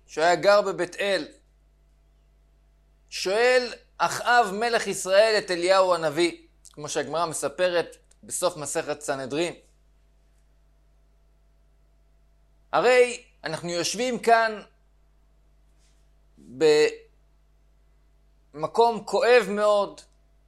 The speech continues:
אצל חיאל בית האלי, שהוא יושב שבעה על בנו האחרון, סגוב.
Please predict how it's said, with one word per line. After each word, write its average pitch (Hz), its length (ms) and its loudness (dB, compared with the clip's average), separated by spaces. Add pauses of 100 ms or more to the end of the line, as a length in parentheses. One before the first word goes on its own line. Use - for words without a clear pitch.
(440)
אצל 139 340 -4
חיאל 208 400 -2
בית 202 220 -2
האלי, 185 460 0
שהוא 165 180 -6
יושב 151 360 -2
שבעה 180 580 0 (560)
על 156 200 0
בנו 185 560 -2
האחרון, 208 760 2 (680)
סגוב. 214 760 -2